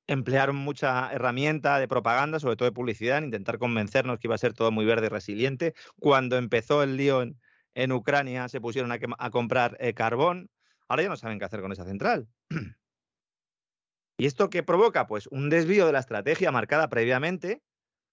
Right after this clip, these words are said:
abrazada por España, sobre todo para reducir esa participación de las centrales de carbón en el mix.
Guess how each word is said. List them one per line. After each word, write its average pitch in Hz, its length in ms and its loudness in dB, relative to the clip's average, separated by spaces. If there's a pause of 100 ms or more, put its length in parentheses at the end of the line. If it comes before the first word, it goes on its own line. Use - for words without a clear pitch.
(320)
abrazada 98 480 -2
por 110 140 0
España, 147 640 -2
sobre 98 280 -2
todo 113 260 -2
para 110 280 0
reducir 92 420 -2
esa 110 180 -2
participación 113 500 -4
de 139 60 2
las 156 100 2
centrales 113 300 -2
de 127 60 -2
carbón 107 280 -4
en 143 120 0
el 98 100 -2
mix. 160 420 -4